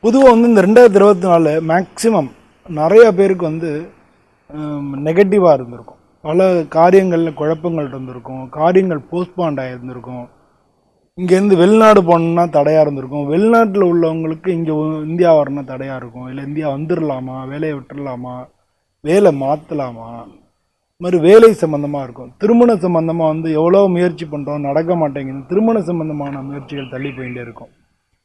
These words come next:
ஒரு சில பேருக்கு இடங்கள் விற்கலாம், வாங்கலாம்னா அது, இது மாதிரி வந்து தடைகள் நிறைய இருக்கக்கூடிய வருஷமா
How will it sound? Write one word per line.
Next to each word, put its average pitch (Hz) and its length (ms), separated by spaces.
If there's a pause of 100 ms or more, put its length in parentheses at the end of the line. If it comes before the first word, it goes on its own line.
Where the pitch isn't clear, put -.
(240)
ஒரு 185 160
சில 202 180
பேருக்கு 214 300
இடங்கள் 202 500
விற்கலாம், 170 540
வாங்கலாம்னா 156 520
அது, 156 340
இது 165 140
மாதிரி 208 200
வந்து 202 300
தடைகள் 220 500
நிறைய 170 380
இருக்கக்கூடிய 156 500
வருஷமா 139 480